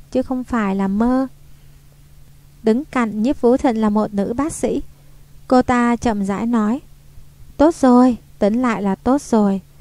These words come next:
Đã cảm nắng lại còn hạ đường huyết, chưa ăn tối đúng không?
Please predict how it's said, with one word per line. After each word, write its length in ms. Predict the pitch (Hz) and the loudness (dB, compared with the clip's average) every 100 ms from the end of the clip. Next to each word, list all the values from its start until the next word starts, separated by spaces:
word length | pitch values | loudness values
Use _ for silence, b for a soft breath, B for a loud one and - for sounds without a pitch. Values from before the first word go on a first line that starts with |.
| b b b b - | b b b b -4
Đã 120 | 269 | -2
cảm 360 | 294 269 208 202 | 0 -2 -2 -2
nắng 280 | 220 247 311 | -2 -2 -4
lại 120 | 233 | -2
còn 200 | 220 208 | -2 -2
hạ 220 | 196 208 | -4 -4
đường 280 | 220 220 208 | 0 0 0
huyết, 300 | 233 285 370 - - - - | 0 0 -2 -8 -20 -20 -4
chưa 100 | 269 | -2
ăn 260 | 240 240 254 | 0 -2 2
tối 260 | 226 214 | 4 4
đúng 220 | 247 247 | 2 0
không? 300 | 311 302 302 | -2 -4 -4